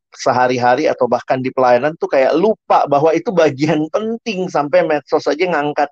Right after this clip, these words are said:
gitu ya. Nah, tapi di sisi lain yang gue lihat memang masalahnya adalah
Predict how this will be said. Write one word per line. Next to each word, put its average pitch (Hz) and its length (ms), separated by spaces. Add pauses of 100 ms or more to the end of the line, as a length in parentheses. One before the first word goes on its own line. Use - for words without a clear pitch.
gitu 120 280
ya. 143 80 (720)
Nah, 143 240 (320)
tapi 160 300
di 202 100
sisi 160 320
lain 175 440
yang 131 200
gue 131 160 (120)
lihat 123 200
memang 120 560
masalahnya 135 720
adalah 123 400